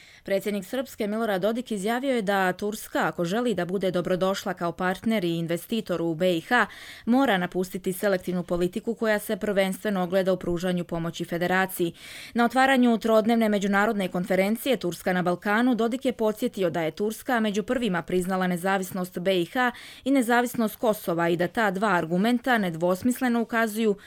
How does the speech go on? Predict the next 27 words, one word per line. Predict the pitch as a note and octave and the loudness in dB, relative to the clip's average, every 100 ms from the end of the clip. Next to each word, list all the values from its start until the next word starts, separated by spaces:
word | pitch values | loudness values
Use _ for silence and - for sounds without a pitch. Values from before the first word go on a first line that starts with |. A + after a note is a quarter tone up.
| - - | -10 0
na | A#3 | 2
jednostranost | A3 E3 E3+ F3+ - A#3+ B3 A#3+ A#3+ | 2 0 -2 -4 -2 0 2 0 -2
i | A#3 | -2
pristrasnost | A#3 A3+ - A3 A3 G#3+ A#3 | -2 -2 -2 -4 -4 -4 -6
u | |
turskoj | - F3+ - G3 F#3 | -4 -4 -2 0 0
spoljnoj | - G#3+ F3+ F3 | 0 2 2 0
politici. | F#3+ F#3 F#3 F3+ - E3 - - - - | 0 0 0 -4 -6 -8 -10 -18 -14 -2
Konferenciju | C4 C4 C4 C#4+ - C#4 | 2 4 4 2 -2 0
u | A#3+ A3 | 4 4
Akademiji | G#3 A3+ G#3+ A#3 G#3 | 4 2 2 2 2
nauka | A#3 G3+ - E3+ | 2 0 0 -2
Republike | E3+ F3+ F#3 | -2 -2 -2
Srpske | F3+ A3+ - F3 | -4 -6 -4 -4
u | |
Banja | E3 E3 | -2 -2
Luci | E3+ A3+ - D4 | 0 -2 0 -2
organizovao | G3+ F#3+ A3 G#3+ A3 G#3+ G#3 | 0 -2 -2 -2 0 0 2
je | G#3 G3+ | 2 0
potpredsjednik | A#3+ A#3+ - F3+ F3+ A3 F#3+ F3+ | -2 -4 0 0 0 -2 -4 -4
Republike | D#3 E3+ E3 E3 | -4 -4 -4 -4
Srpske | D#3+ F#3+ F#3 - B3 - | -4 -4 -6 -2 -2 -2
Emil | D#3+ E3 F3 | -4 -4 -2
Vlajki, | F#3 F#3+ E3 - E3 - - | 0 0 -2 -2 -4 -4 -12
izvještava | A3 G3 E3 - G3+ G3+ G#3+ - | -6 -2 -2 -2 -2 0 0 -2
Predrag | - D3 F3+ F#3+ | -6 -4 -2 0
Vulin. | G#3 D#3+ | -2 -4